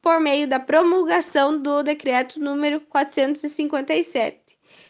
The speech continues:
e ainda formulou a chamada procedimento de redesignação sexual por meio do Sistema Único de Saúde, que visa alterar as características físicas de desejo sexual ou terapia hormonal.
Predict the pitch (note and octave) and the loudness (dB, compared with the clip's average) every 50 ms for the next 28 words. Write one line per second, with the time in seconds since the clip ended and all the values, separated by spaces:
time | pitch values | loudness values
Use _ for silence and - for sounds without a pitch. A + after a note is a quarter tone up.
0 | _ - E4+ E4+ F4 E4+ F4+ G4+ G4 F#4+ F#4+ F4 F4 F#4 F4+ D#4+ C#4 C#4 E4 E4 | _ -2 0 2 2 2 2 0 0 0 0 0 2 2 2 2 2 2 0 0
1 | - F4 D4+ C#4+ C4 C4+ C#4 C#4 C#4 - C#4+ F4 F4 - F#4+ D4 C4+ _ - B3+ | 0 -2 0 0 0 0 0 -2 0 0 0 0 0 -2 -4 -4 -4 _ -16 -8
2 | - E4+ D#4 C#4 C4 B3+ C#4 D4+ - C#4 C4+ D4 D#4 D4+ C#4+ C#4+ D4+ E4+ D4+ D#4+ | -4 -2 -2 -2 -2 -4 -4 -4 -6 -4 -4 -2 0 0 0 0 0 -2 -2 -2
3 | D4 D4+ D4+ D#4 D#4 D#4 D#4 - C4 C4+ D4 - D4 C#4 C#4 - - - D#4 B3+ | -4 -4 0 -2 -2 -2 0 -2 -4 -4 -2 -4 -6 -6 -6 -8 -8 -4 0 0
4 | A#3+ B3 B3 B3+ E4+ D4+ C#4 C#4 B3+ B3 C4+ B3+ C4 D4 - D4 C#4+ - C#4+ C4+ | 2 0 0 0 0 0 0 2 0 0 0 -2 -4 -6 -8 -8 -6 -2 -2 0
5 | C#4+ D4+ D4 C#4 C4 C4+ C#4 C#4 - C#4 B3+ D4 D4 - E4 D4 C#4 C4+ C4 B3 | 2 2 2 2 0 -2 -4 -4 -6 -6 -6 -4 -2 2 2 2 2 2 0 -2
6 | C#4 E4+ E4+ - - - - - - _ _ - F#4+ G4+ F#4 D#4+ F4+ F#4+ F4+ G4 | -4 -4 -6 -6 -14 -20 -20 -20 -20 _ _ 4 4 4 6 6 4 4 4 4
7 | F4+ G4 F#4+ G4+ F#4 E4 D#4 D4+ D#4+ F4+ F#4+ F#4+ F#4+ - - E4+ E4 F#4 E4 - | 2 0 2 2 2 4 4 4 4 4 2 0 -2 -2 -2 0 0 0 -2 -2
8 | - F4+ D#4 D4 D4+ D#4+ - - - D#4 D#4 - - - D4 D4+ D#4 D4+ E4 - | -2 0 0 2 0 -2 -2 -2 -2 -2 -2 -2 -4 0 0 0 0 0 0 -2
9 | E4+ D#4 D#4+ D4 B3+ D4 D4+ C#4 C#4 C4 B3+ C#4+ C#4 - D4 - - E4+ E4+ E4 | -2 0 0 -2 0 0 -2 0 2 0 0 0 -2 -6 -12 -4 -2 -4 -4 -4
10 | - - - - C#4+ C4 C4 D4 E4 - - - - - - - D4+ D#4 C4 C#4+ | -8 -8 -4 0 2 2 2 2 0 -2 -8 -20 -20 -16 -4 2 2 4 4 4
11 | F#4+ - F4+ E4+ F4 E4+ E4+ E4+ - D4 C#4+ D4+ D4+ D#4 D#4 D4 C#4+ D4 E4 E4+ | 2 2 0 2 2 2 0 0 -2 -2 0 2 4 4 2 2 2 2 2 2
12 | E4 C4 A#3 - - G3+ | 4 2 2 2 0 -6